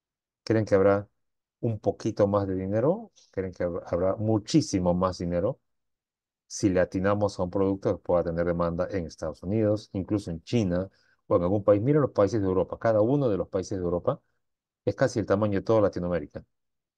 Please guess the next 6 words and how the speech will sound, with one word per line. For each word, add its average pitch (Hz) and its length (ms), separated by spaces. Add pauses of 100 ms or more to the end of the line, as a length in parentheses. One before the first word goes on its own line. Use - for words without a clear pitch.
(180)
Casi. - 320 (1800)
Si - 180
le 87 140
logramos 98 340
vender 95 260
algo 80 380